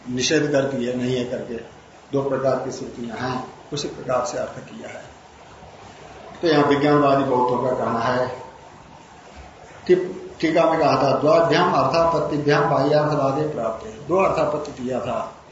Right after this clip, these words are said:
एक तो वैचित्र नहीं होना चाहिए ज्ञान में,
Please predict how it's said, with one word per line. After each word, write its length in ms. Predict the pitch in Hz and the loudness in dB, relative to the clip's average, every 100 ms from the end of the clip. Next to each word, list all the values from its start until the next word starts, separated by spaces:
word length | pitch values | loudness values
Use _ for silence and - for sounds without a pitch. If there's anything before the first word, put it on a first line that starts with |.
| - - - - | -20 -20 -18 -6
एक 100 | 147 | -2
तो 60 | 147 | 2
वैचित्र 540 | 135 143 180 170 175 | 4 4 2 2 0
नहीं 120 | 156 | 2
होना 220 | 143 147 | 2 4
चाहिए 540 | 143 156 135 143 147 - - - - - | 2 2 2 2 -2 -8 -16 -20 -20 -4
ज्ञान 240 | 131 131 | 0 2
में, 240 | 135 120 | 2 0